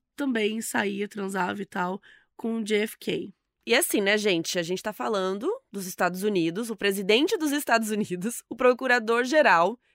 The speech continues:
Speaker 2: irmãos dividindo a mesma mina, que era uma das maiores atrizes de Hollywood. Então, assim, imagina se isso fosse hoje em dia, os Instagram de fofoca. Menina, ia ser um bafo. E, assim,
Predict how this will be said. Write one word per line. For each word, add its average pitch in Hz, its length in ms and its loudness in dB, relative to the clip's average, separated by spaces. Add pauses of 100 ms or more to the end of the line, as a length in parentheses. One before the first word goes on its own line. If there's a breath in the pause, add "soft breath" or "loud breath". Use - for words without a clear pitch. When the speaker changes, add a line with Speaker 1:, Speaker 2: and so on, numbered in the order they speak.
(120)
Speaker 2:
irmãos 277 760 6
dividindo 247 500 0
a 269 60 0
mesma 269 320 2
mina, 175 400 2 (120)
que 349 140 4
era 220 160 6
uma 226 140 0
das 208 120 2
maiores 190 400 4
atrizes 196 460 -2
de 202 80 -4
Hollywood. 160 720 0
Então, 202 400 0
assim, 202 540 -4 (720 soft breath)
imagina 262 400 2
se 370 120 0
isso - 120 -2
fosse 202 220 0
hoje 185 160 -4
em 175 60 -4
dia, 175 360 -4
os 160 120 -6
Instagram 185 400 0
de 147 80 -12
fofoca. 165 760 -4 (220)
Menina, 214 380 0
ia 226 80 2
ser 240 200 -2
um 262 200 -2
bafo. 185 680 0 (400)
E, 202 240 -4
assim, 220 560 -2